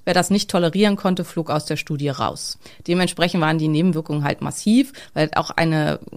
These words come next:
ähm, ja, Fitnesscoach, äh,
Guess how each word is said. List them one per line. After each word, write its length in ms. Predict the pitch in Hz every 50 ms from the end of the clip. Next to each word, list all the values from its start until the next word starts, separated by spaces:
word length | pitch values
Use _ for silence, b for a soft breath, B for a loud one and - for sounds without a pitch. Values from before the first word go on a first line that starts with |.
| - - -
ähm, 380 | - 82 - - 76 69 - - - -
ja, 200 | - 151 143 139
Fitnesscoach, 1120 | - - 185 - - 180 165 - - - 175 170 170 170 165 - - - - - - -
äh, 300 | - 165 170 170 165 160